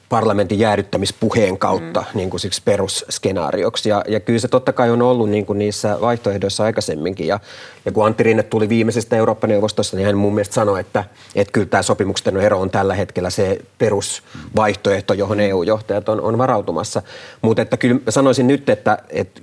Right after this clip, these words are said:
Speaker 1: kyllä tämän eilisen päätöksen jälkeen, niin kyllä ne kaikki vaihtoehdot on edelleen pöydällä. Et ei tää mikään niin kuin luonnon tapahtuma ole, vaikka käytetään luonnon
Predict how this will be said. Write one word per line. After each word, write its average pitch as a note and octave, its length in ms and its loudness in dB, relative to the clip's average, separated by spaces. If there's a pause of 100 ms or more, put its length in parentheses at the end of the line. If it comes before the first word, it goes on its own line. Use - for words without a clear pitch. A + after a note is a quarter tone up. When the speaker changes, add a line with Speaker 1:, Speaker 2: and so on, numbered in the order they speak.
Speaker 1:
kyllä A2 140 0
tämän A2 220 0
eilisen C3 460 4
päätöksen A2 500 0
jälkeen, G#2+ 340 0
niin F#2+ 60 -2
kyllä G#2 140 0
ne G2+ 60 2
kaikki A#2 320 0
vaihtoehdot G2+ 640 0
on G2 100 -4
edelleen F#2+ 480 -2
pöydällä. F2 420 -2
Et - 80 -4
ei G#2 120 0
tää A2+ 140 0
mikään A2 300 0
niin G#2+ 120 -2
kuin G#2+ 120 -2
luonnon G2+ 320 0
tapahtuma F#2 580 -4
ole, D#2+ 120 -6
vaikka G2+ 200 -6
käytetään G2 420 -4
luonnon G2+ 280 -2